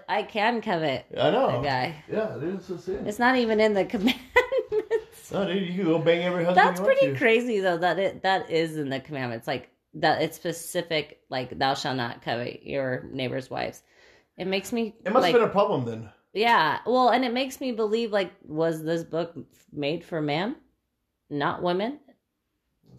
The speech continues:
Speaker 2: Don't be fucking, don't pull up the race or the sex card here.
Speaker 1: <laughs>
Speaker 2: We're not getting into that today.
Speaker 1: The
Speaker 2: We only have
Speaker 1: feminism.
Speaker 2: nine c-, minutes left.
Speaker 1: Listen, but if you thought, if you think God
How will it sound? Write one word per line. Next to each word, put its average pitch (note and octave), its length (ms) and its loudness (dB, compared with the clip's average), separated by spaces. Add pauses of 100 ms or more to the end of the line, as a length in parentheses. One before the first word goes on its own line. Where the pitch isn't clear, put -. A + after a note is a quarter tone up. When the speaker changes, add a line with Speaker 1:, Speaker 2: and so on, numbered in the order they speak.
(300)
Speaker 2:
Don't A#2+ 160 0
be G2+ 120 -4
fucking, F#2+ 500 -6
don't A2+ 180 0
pull G#2 200 -2
up - 80 -8
the G#2 80 -6
race F2+ 240 -10
or G2+ 120 -4
the F#2 140 -8
sex - 260 -14
card F#2+ 220 -14
here. G#2 120 -4 (640)
Speaker 1:
<laughs> G#3+ 100 -10
Speaker 2:
We're A#2+ 140 0
not G#2+ 140 0
getting G2 200 -2
into F#2 160 -6
that F2+ 160 -6
today. G2+ 200 -6
Speaker 1:
The G#2 140 4
Speaker 2:
We F3 100 2
only F3+ 200 4
have F3 180 0
Speaker 1:
feminism. F#3+ 240 0 (160)
Speaker 2:
nine G2 320 -10
c-, - 80 -20 (160)
minutes - 280 -16
left. A2 220 -14 (680)
Speaker 1:
Listen, D#3 520 -4 (1300)
but A3+ 380 2 (180)
if - 240 -4
you D#4 140 -2
thought, G#3 360 -2
if A3 120 -8 (160)
you A#3+ 180 -6
think G#3 500 -8 (220)
God F#3 420 -2